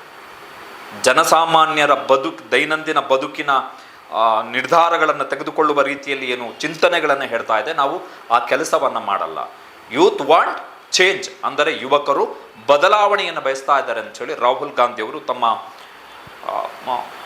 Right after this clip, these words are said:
WhatsApp ಚಾನಲ್ನಲ್ಲಿ ಕ-, ಈ ಹತ್ತು ಅಂಶಗಳನ್ನು ಶೇರ್ ಮಾಡಿದ್ದಾರೆ. ಅಂದ್ರೆ ಈ ಹತ್ತು ಅಂಶಗಳು ಕೂಡ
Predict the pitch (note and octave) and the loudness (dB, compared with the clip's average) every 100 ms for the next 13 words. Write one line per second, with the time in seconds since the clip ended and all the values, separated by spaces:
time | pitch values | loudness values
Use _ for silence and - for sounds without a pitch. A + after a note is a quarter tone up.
0 | - A#2+ E3 F3+ D#3 - C#3 C3 B2 A2+ | 2 4 6 4 0 2 2 2 0 -2
1 | A#2+ C3+ - - - - - A#2+ A#2+ A2 | -2 -8 -12 -16 -20 -20 -6 -2 0 -2
2 | - - - - - - D3+ - D3+ - | -6 -18 -20 -20 -14 0 0 2 0 0
3 | - - - - - C3+ D#3+ - - A2 | -14 -20 -20 -18 -2 0 2 2 2 0
4 | A2+ - B2+ A#2 G#2 G2 C#3 - A#3 D#3 | -2 -2 -2 -2 -4 0 0 2 2 2
5 | - - - - D3+ F3+ - F3 - A#3 | -8 -16 -20 -2 2 2 4 0 2 2
6 | G#3+ F3+ G#3 F3+ D#3 D3+ | 2 0 -6 -4 -8 -6